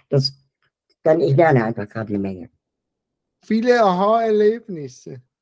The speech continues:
Speaker 1: Genau.
Speaker 2: Was
Speaker 1: Und der
Speaker 2: war
Speaker 1: Verlag ist sehr kooperativ und, ähm, hat selber auch Lust, die Sachen zu verstehen.
Speaker 2: Ebenso, das, eben, ich glaube, das Leben hat immer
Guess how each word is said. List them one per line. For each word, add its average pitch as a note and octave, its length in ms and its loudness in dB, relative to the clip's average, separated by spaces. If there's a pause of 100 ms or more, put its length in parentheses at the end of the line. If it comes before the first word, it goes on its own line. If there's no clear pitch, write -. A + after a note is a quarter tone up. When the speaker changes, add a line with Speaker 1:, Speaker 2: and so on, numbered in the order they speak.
(100)
Speaker 1:
Genau. A#2+ 400 2 (1300)
Speaker 2:
Was G#3 280 2
Speaker 1:
Und C3+ 80 6
der C#3 100 6
Speaker 2:
war C3+ 80 6
Speaker 1:
Verlag C#3 320 4
ist C3+ 180 -4
sehr C3 260 4
kooperativ C3 720 -4
und, A#2 320 -6
ähm, A2 440 -10 (360)
hat A2 180 -6
selber C3 300 2
auch - 120 -14
Lust, C3+ 420 -2 (500)
die B2 120 -4
Sachen A2+ 280 -10
zu - 120 -18
verstehen. A2+ 580 -4 (2250)
Speaker 2:
Ebenso, A3 800 -2 (200)
das, G3 280 -12 (460)
eben, B3 420 -6
ich A#3 140 -8
glaube, B3 420 -2
das A3+ 220 -6
Leben B3+ 420 -4
hat A3+ 380 -2
immer C4 440 -6